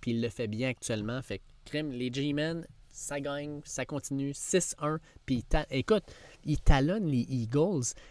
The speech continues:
Les Eagles ont juste pas le droit de perdre parce que s'ils perdent, les Giants sont juste derrière. C'est fou.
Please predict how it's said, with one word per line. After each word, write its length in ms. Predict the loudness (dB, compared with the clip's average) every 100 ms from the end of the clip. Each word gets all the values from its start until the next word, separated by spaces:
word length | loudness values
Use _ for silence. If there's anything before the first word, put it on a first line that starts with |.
| 0
Les 100 | 4
Eagles 340 | 4 4 4 2
ont 120 | 0
juste 200 | -2 -2
pas 180 | 0 2
le 60 |
droit 280 | 2 2 2
de 40 | 0 0
perdre 260 | 0 0
parce 160 | -4 -2
que 80 | -2
s'ils 260 | 0 0
perdent, 280 | 4 2 4
les 140 | 4
Giants 240 | 4 2 0
sont 200 | 0 2
juste 180 | 2 4
derrière. 460 | 4 2 0 -2
C'est 140 | 0 0
fou. 260 | 4 2